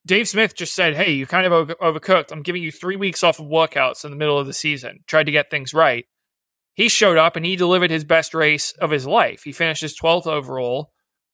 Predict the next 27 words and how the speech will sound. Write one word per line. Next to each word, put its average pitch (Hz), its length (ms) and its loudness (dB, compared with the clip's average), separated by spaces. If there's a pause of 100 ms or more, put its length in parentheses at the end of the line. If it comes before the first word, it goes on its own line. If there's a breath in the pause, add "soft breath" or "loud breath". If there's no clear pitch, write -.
(240)
And 160 160 -4
then, 160 320 0
okay, 170 300 2
yeah, 151 240 2
there's 131 180 -6
no 156 160 2
way 147 220 2
that 143 100 -8 (720)
Oklahoma 156 380 2
State 156 220 -4
was 135 160 -10
losing 156 320 -4
after 131 240 -4
that. 147 320 -2
They, 160 260 -2
they 156 140 -4
came 190 280 0
out, 139 300 2 (420)
they 151 140 0
ran 170 280 4
their 165 140 6
best 143 480 0
on 147 500 -2 (1080)
the 151 140 -12
biggest 160 340 2
stage 147 400 0
in 135 460 -8